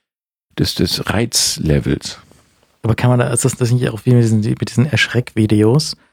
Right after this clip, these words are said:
Speaker 2: wo du ganz leise sprichst, alles ist ganz
Speaker 1: Nee, das
Speaker 2: leise.
Speaker 1: ist
Speaker 2: Und dann schreit dich jemand an!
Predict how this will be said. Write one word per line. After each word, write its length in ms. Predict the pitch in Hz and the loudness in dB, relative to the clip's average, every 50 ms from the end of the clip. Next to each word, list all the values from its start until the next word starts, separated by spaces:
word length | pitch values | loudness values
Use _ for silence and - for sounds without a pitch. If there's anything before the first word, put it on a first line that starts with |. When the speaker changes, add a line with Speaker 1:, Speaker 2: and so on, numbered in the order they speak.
| _ _ _ _ - | _ _ _ _ -2
Speaker 2:
wo 60 | 127 | -2
du 80 | 120 - | -2 -2
ganz 440 | - - - - - - - - - | -6 -8 -8 -8 -12 -16 -14 -12 -10
leise 480 | - - - - _ - - - - | -10 -10 -10 -14 _ -8 -6 -4 -2
sprichst, 680 | - - - - - - - _ _ - - - - - - | -2 -2 -4 -6 -10 -12 -14 _ _ -14 -10 -10 -10 -10 -12
alles 240 | - - - - - | -14 -14 -12 -12 -10
ist 100 | - - | -10 -8
ganz 220 | - - - - | -8 -8 -8 -8
Speaker 1:
Nee, 60 | - - - 98 113 | -6 -2 0 0 0
das 180 | - - 117 - | 0 0 -2 -4
Speaker 2:
leise. 40 | 120 | -4
Speaker 1:
ist 140 | - - - - - - - - - - - - - | -6 -8 -8 -8 -8 -10 -10 -12 -16 -20 -20 -10 -2
Speaker 2:
Und 140 | 185 202 202 | 0 0 2
dann 120 | 208 226 220 | 2 2 2
schreit 380 | 202 240 254 277 349 440 427 - | 2 2 2 2 2 0 2 2
dich 140 | 403 381 - | 2 4 4
jemand 400 | 403 415 381 359 302 285 269 294 | 4 2 4 4 2 4 4 4
an! 380 | 311 294 349 349 330 302 220 | 2 2 2 2 2 2 0